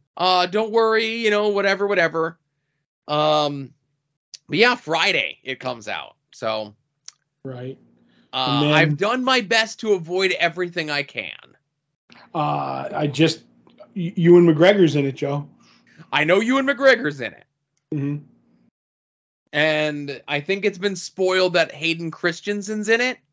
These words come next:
Speaker 2: Yeah, but, uh, I don't see how that makes any sense, but
Speaker 1: Mm-hmm.
Speaker 2: maybe a flashback? I don't know.
Speaker 1: Right, so that's the thing. I don't even know any of that. Like, I, I
Speaker 2: Well
Speaker 1: wanna go into this fresh. I want it to be special. I want it to be,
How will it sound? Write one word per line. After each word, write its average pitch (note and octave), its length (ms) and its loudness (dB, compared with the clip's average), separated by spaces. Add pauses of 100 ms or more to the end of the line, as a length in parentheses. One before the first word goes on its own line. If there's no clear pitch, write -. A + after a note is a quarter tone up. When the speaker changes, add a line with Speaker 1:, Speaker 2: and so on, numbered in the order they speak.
(760)
Speaker 2:
Yeah, D3 360 0
but, C#3+ 320 -4
uh, C#3 60 -10
I C#3+ 320 -2
don't F#3 180 0
see - 160 0
how E3+ 120 4
that D#3+ 180 0
makes D#3 260 -4
any D3 160 -2
sense, C#3 600 -4
but C3 360 -10 (300)
Speaker 1:
Mm-hmm. A#2+ 420 -10 (600)
Speaker 2:
maybe D#3+ 180 4
a D3+ 60 2
flashback? D#3+ 880 -2
I D#3+ 100 -6
don't D3 140 -6
know. C#3 280 -10 (320)
Speaker 1:
Right, E3 320 4
so E3 200 2
that's F3 180 2
the F3+ 80 -4
thing. D3 140 -4
I D#3 80 2
don't F#3 100 -4
even F#3 160 -6
know F3+ 140 -4
any F3 160 -2
of F3 80 -2
that. A#2 320 -2
Like, B2+ 160 -4
I, D3 280 -4 (400)
I - 80 -2
Speaker 2:
Well A3 100 8
Speaker 1:
wanna F#3 140 0
go G3 180 -4
into F#3+ 140 -2
this E3+ 220 -6
fresh. G#3 720 -4
I D#3+ 100 -2
want D#3+ 240 -4
it - 20 -16
to D#3+ 80 -10
be C#3+ 120 -8
special. F#3 880 -6
I D3 120 2
want D3+ 240 2
it D3+ 80 -6
to D#3+ 80 -6
be, C#3+ 580 -2